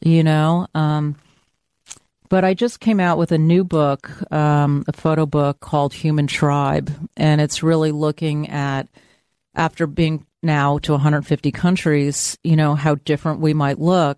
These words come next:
but really how much we're the same the world over. And,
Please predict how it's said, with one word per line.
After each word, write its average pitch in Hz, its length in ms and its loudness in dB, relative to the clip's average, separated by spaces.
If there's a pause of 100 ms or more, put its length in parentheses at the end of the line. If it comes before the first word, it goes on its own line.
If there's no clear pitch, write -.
but 147 220 -2
really 165 300 0
how 147 180 0
much 151 300 0
we're 143 100 0
the 139 80 0
same 139 340 2
the 139 80 0
world 135 360 0
over. 131 640 0
And, 147 420 2